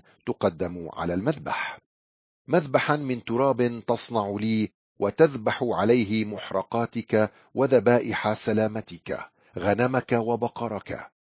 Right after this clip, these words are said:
في كل الأماكن التي فيها أصنع لاسمي ذكراً آتي إليك وأباركك." سفر الخروج عشرين أربعة وعشرين. كان القصد الرئيسي من ذبيحة الخطية تلك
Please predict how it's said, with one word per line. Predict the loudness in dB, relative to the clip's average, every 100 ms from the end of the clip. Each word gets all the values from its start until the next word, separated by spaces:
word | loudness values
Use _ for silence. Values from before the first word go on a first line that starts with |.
| _ _
في | -12 -10
كل | -6 0 4
الأماكن | 4 4 2 2 2 -2
التي | 0 0 0 -4
فيها | -4 -2 -2 -2
أصنع | -4 -6 -6 -6 -4 -4
لاسمي | -4 -6 -8 -12
ذكراً | -4 -4 0 2 2 -2 -16 _ 0
آتي | 2 2 -2
إليك | 0 4 4 4 2 0 -2 _ -10
وأباركك." | -4 -2 0 0 0 -2 -4 -10 -8 -8 -12 -16 _ _ _ _ _
سفر | -6 -6 -6
الخروج | -8 -6 -6 -6 -6
عشرين | -6 -4 -4 -6 -8 -8
أربعة | -6 -6
وعشرين. | -6 -8 -10 -14 -20 -20 -20 _ _ _ _ -20 -20 2
كان | 4 6
القصد | 2 0 -2 -2
الرئيسي | -2 -2 -4 -2 0 0
من | -2 -6
ذبيحة | -4 0 0 -2 -4
الخطية | -4 -2 0 0 0
تلك | -2 4 6 6 2